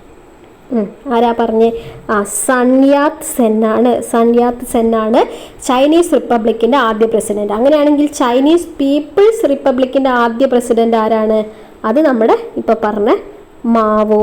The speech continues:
സേ തുങ് ആണ്. ഓക്കെ, കൺഫ്യൂഷൻ ഇനി വരില്ലല്ലോ. ഒന്ന് പഠിച്ചു വെച്ചോളൂ ട്ടോ. ആയിരത്തി തൊള്ളായിരത്തി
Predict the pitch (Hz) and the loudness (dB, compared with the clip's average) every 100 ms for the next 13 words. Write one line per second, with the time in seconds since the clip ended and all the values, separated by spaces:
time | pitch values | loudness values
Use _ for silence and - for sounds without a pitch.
0 | 214 - 269 494 - - - 226 214 214 | -2 0 0 0 -6 -18 0 0 2 0
1 | 214 220 220 - 302 262 285 330 - 262 | 0 -2 -4 -8 -8 -2 -2 -2 -4 -2
2 | 254 262 262 277 262 247 247 254 240 247 | -2 -2 -2 -2 -2 -2 2 2 2 0
3 | 247 277 403 - - - - - - 254 | 2 0 -2 -10 -20 -20 -20 -10 -2 0
4 | 339 226 220 226 226 208 208 220 302 - | 2 0 0 0 0 -2 -2 0 -2 -2
5 | - - 220 240 247 277 269 240 240 247 | -14 -6 -2 -2 0 0 2 2 2 0